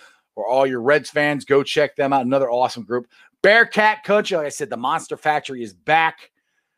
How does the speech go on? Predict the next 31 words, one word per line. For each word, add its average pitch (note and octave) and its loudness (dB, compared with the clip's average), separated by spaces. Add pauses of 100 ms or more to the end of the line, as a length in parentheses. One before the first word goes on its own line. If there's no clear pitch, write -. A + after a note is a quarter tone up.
(160)
We G#2+ -14
got A#2 -4
our G#2+ -8
strength C3 -10
and G2+ -20
conditioning C3 -8
coach. C3 -4 (420)
It's - -20
gonna F2+ -12
be E2+ -8
Miller A2 -2
time. A2+ -4
I G2+ -4
think G2+ -10
we're G2 -8
gonna F#2+ -4
have F#2+ -2
a F2 -2
lot A2 0
of D#3 -2
fun. A#2+ 2 (380)
More C#3+ 4
fun F#3+ 4
than E3 0
Bearcat D#3+ 2
thinks D#3 -2
we're C3+ -4
gonna B2 -2
have. A#2 -6
Bearcat D#3+ 0
fans D3+ -8